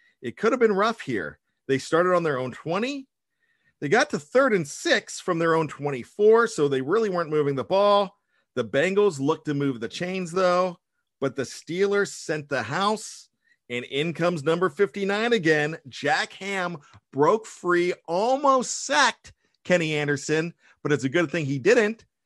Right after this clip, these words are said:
because Kenny Anderson had time to throw the ball towards Mister Kreider, number eighty-four. But what happened?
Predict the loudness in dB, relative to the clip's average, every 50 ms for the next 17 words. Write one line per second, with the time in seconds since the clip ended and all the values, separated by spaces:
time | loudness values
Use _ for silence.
0 | _ _ _ _ _ -4 -2 0 0 -2 -2 -2 -8 -12 -10 -6 -4 -2 -2 -2
1 | -2 -4 -4 -6 -6 -4 -2 -2 -2 -4 -4 -6 -6 -6 -6 -6 -6 -8 -8 -6
2 | -6 -4 -4 -4 -4 -6 -6 -8 -10 -14 _ _ _ -6 -4 -4 -4 -6 -8 -6
3 | -4 -2 0 0 0 0 0 0 2 2 4 4 6 6 4 4 2 0 -4 -8
4 | _ _ _ _ _ _ -16 -6 0 2 4 4 4 2 0 -6 -12 -20 -20 _
5 | _ _ -8 -6 -6 -6 -6 -8 -12 -12 -8 -6 -4 -2 -2 -2 -2 -2 -2 -2
6 | -4 -8 _ _ -8 -6 -4 -4 -2 0 0 0 0 -2 -4 -6 -8 -8 -8 -8
7 | -10 -14 -8 _ 0 2 4 6 6 6 4 2 -2 _ _ _ _ _ _ _
8 | _ _ -6 -4 -4 -2 -2 -4 -2 -2 -4 -4 -6 -6 -8 -10 -12 -14 -16 -20